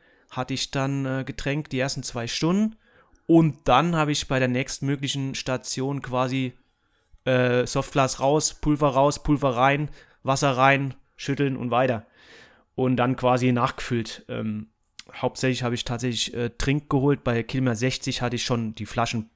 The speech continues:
quasi fertig präpariert. Da musste ich die Flaschen nur austauschen. Ähm,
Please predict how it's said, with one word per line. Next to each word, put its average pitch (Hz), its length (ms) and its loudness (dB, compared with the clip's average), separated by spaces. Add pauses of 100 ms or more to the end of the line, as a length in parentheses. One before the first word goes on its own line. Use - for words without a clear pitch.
(140)
quasi 110 280 -4
fertig 117 380 -2
präpariert. 123 480 0
Da 120 40 -2
musste 120 200 -4
ich - 40 -12
die 117 80 -6
Flaschen 123 300 0
nur 147 160 4
austauschen. 139 540 -2 (960)
Ähm, 117 540 4